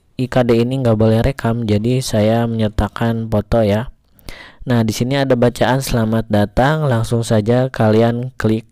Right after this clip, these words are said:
daftar. Setelah itu masukkan nik atau nomor K T P, email aktif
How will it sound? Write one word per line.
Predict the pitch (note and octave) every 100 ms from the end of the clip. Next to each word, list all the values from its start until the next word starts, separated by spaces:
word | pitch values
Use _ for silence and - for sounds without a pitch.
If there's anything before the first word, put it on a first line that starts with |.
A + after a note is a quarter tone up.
| -
daftar. | G2+ G2 F#2+ - G#2+ G2+ G2+ - _ _ _ - -
Setelah | - - B2+ B2
itu | A#2+ D#3+
masukkan | E3 C#3+ - B2+ A#2 A2
nik | A#2+ E3 - _ _ _ _ _ _ _ _ -
atau | A2+ - A2 A2
nomor | A2+ A2+ A2+ -
K | A2
T | G#2+ G2+
P, | B2+ D#3+ - -
email | A#2 A2 G#2+ G#2
aktif | G#2+ - - F#2